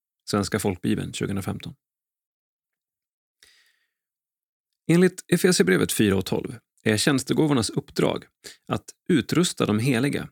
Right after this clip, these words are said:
till att fullgöra sin tjänst att bygga upp Kristi kropp. De ska alltså utrusta församlingen med sitt perspektiv och sina gåvor så att församlingen i sin tur fullgör sin tjänst att bygga upp Kristi kropp.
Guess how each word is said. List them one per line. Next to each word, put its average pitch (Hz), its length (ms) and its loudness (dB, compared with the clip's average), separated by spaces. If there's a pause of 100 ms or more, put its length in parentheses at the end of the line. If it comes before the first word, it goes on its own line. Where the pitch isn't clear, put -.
(120)
till 95 120 -2
att 95 100 -4
fullgöra 98 440 0
sin 123 160 -2
tjänst 156 400 -2
att - 60 -12
bygga 123 280 -2
upp 95 200 -4
Kristi - 320 -8
kropp. - 280 -12 (2000)
De 151 120 0
ska 175 160 2
alltså - 220 0
utrusta 185 480 0
församlingen 98 520 0
med 107 100 -2
sitt 104 140 -2
perspektiv - 800 -4
och 139 100 -2
sina 117 220 4
gåvor 120 600 0
så - 120 -2
att - 80 -2
församlingen 160 540 2
i 151 100 -2
sin 175 220 0
tur 92 300 0
fullgör 98 380 0
sin 113 160 -2
tjänst 90 340 -4
att 92 80 -6
bygga 98 220 0
upp 90 140 -4
Kristi - 320 -6
kropp. 170 220 -6